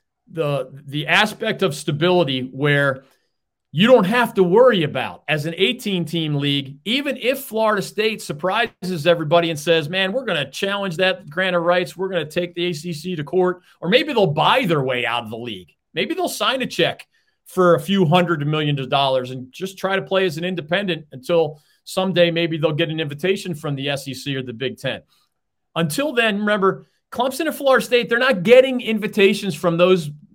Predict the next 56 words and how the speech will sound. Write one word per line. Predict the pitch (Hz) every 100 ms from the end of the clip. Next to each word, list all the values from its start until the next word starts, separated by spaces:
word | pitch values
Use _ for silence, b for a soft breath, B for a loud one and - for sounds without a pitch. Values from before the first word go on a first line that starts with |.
| _
wealthiest | 139 185 202 196 165 156
leagues | 214 196 151 147 - -
as | 190
long | 202 254 285
as | 233
they | 233
have | 233 226
these | 226 190
legal | 202 254 254 185
issues. | 139 117 90 - - - _ _
Big | 320 330
Ten | 311 254
and | 208
the | 202
S | 196
E | 202
C | 147 190
don't | 175 170
want | 180 175
any | 165
part | 151 170 160
of |
that | 147 156 151
grant | - 160 165
of | 143
rights | 143 190 -
stuff. | - 233 262 - _ _
They're | 254 262
telling | 339 262
F | 233 226
S | 214 214
U | 220
and | 196
Clemson, | 208 202 185 175
"We | 254
might | 294 262 240
consider | 214 185 226 208
you | 185
someday, | - 196 185 139 127
but | 127 _ _ -
you | 269
better | 381
figure | - 262 214 220
out | 202 165
that | 180 143
legal | 151 170 147
stuff | 147 - 113 95 - _ _
'cause | 180 160
we're | 233
not | 277 196
getting | 156 214
in | 180 151
the |
middle | 143 160 143 127
of | 113
that. | 123 123